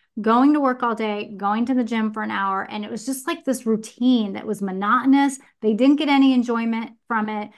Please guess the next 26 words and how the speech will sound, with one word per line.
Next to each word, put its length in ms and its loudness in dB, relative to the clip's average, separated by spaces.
They 100 2
were 140 0
inside 420 2
all 160 2
day 180 -2
working, 640 -4
and 100 -4
then 120 0
they 100 4
were 140 2
inside 460 -4
at 100 -8
the 60 -4
gym. 480 -6
And 120 2
so 160 2
this 240 -2
was 160 2
very 320 4
well 240 0
received, 520 -2
and 120 -8
I'm 100 -8
so 280 -2
glad. 420 -4
But 300 2